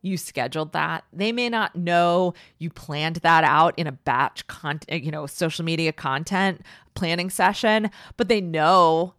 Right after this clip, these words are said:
it's not real. They know it doesn't feel the way something feels that was written for them in that moment.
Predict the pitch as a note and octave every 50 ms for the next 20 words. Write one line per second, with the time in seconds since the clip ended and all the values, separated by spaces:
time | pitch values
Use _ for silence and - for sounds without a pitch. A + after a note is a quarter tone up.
0 | _ _ - - F3 - - - E3 C3+ C3 - - D3+ D3+ E3 G3 G3+ E3 D3
1 | D#3+ F#3 G3 _ _ _ _ _ - F3 F#3+ G3 F3+ E3 D3+ D3 D#3 E3+ F3 G3+
2 | G3+ F3+ E3+ D#3+ D3+ D3+ D#3+ F#3+ G3+ - E3+ E3 - F#3+ F3+ D3+ E3 D3+ - _
3 | _ - - - - E3 E3+ F3 F3 F3+ F3 D3+ D#3 C#3+ D#3 D#3+ D#3 D3 D3 -
4 | D3+ D3 D3+ _ - D3+ D3+ D3 D3+ D3 D3+ D3 _ _ _ _ _ _ - -
5 | G3 F#3 F#3 E3+ E3+ E3 D3+ C#3+ - D3+ D3 - - - D#3 E3 C#3+ - - D#3+
6 | F3+ - - D#3 E3 E3 - _ - E3+ F3 F3 E3+ E3 D3+ D#3+ D#3 D3+ D3+ D3
7 | D3 - - E3+ E3+ D#3+ D#3 C#3 A#2 - - D#3+ D3+ D#3+ E3+ D#3+ C#3+ D3 C#3 D#3
8 | -